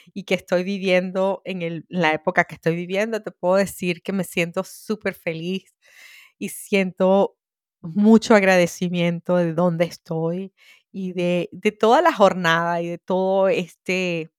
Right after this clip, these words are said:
este crecimiento desde el punto de vista intelectual, espiritual, mental, físico. Realmente, realmente ha sido bárbaro y no puedo sino sentirme completamente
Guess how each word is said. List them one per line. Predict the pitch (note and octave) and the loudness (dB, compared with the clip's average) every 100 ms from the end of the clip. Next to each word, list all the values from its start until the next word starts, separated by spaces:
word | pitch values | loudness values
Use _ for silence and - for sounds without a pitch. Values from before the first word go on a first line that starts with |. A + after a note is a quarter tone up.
| _ | _
este | F#3 F3+ F#3 | -2 0 0
crecimiento | G#3 G#3 - F3 F3+ F3+ E3 F#3+ | -2 -6 -6 -8 -6 -6 -4 -4
desde | F3+ F3 E3+ | -4 -4 -6
el | E3+ | -8
punto | E3+ E3+ G3 | -10 -8 -6
de | G3 | -4
vista | F3+ F3 - F3+ - - - - _ _ | -6 -8 -6 -6 -6 -20 -20 -20 _ _
intelectual, | G#3+ F#3+ G3 F3+ E3 _ F#3 E3+ F3 F3 - | -4 -2 0 0 -2 _ -2 0 0 -2 -6
espiritual, | E3+ - E3 D#3 - F3 F3 F3 E3+ | -12 -10 -12 -12 -10 -8 -6 -6 -6
mental, | E3 F3 E3+ E3 F3+ F3 F3 - | -6 -6 -2 0 2 0 -4 -10
físico. | - G3+ F#3+ - - - E3 D3+ _ _ _ | -6 -4 -4 -8 -20 -16 -12 -12 _ _ _
Realmente, | - F#3+ F#3+ G3 G3 G#3+ G#3 G3+ F#3 - | -4 -2 -2 -4 -4 0 2 2 -2 -8
realmente | - D#3 F3+ F#3 F#3 F#3 - _ - | -16 -6 -4 -4 -6 -10 -20 _ -14
ha | F3 | -12
sido | - F3+ F3 | -10 -6 0
bárbaro | E3+ E3+ E3+ D3+ - _ _ _ _ _ - | 2 2 2 -2 -8 _ _ _ _ _ -10
y | F#3+ F#3 F3+ _ _ _ _ _ _ _ _ _ _ _ _ _ _ _ | -6 -6 -8 _ _ _ _ _ _ _ _ _ _ _ _ _ _ _
no | F#3 G3+ | -2 4
puedo | G#3+ A3 | 8 8
sino | A3+ G#3 F#3+ | 6 -2 -6
sentirme | - F#3 G3 F#3 F#3 | -6 -6 -6 -4 -4
completamente | F3 E3 E3 E3 E3 E3 F3 - F3+ | -6 -6 -6 -6 -6 -8 -10 -8 -8